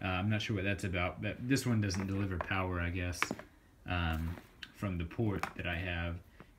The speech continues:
And so the other one, I, I'm gonna have to call 'em and find out what that is. But you have two link-, two lengths of cables, and they're a different kind for some reason.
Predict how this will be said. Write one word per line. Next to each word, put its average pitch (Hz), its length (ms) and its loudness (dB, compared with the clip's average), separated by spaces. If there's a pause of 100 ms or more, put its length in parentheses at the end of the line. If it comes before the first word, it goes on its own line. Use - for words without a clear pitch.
And 95 140 -2
so 101 260 2 (200)
the 117 180 2
other 170 160 6
one, 104 180 2
I, 107 280 2
I'm 120 120 4
gonna 123 160 6
have 113 120 4
to 110 80 0
call 107 280 4
'em 90 260 -2 (140)
and 98 160 -2
find 104 200 2
out 98 100 0
what 98 120 -2
that 98 120 0
is. 95 180 0
But 104 160 6
you 117 100 6
have 101 160 2
two 165 220 10
link-, 143 240 6 (760)
two 156 200 10
lengths 131 280 4
of 110 120 -2
cables, 117 500 4
and 90 320 0 (120)
they're 104 280 0
a 101 140 -4
different 110 380 0
kind 87 500 -2
for - 240 -16
some 90 220 -2
reason. 85 400 -2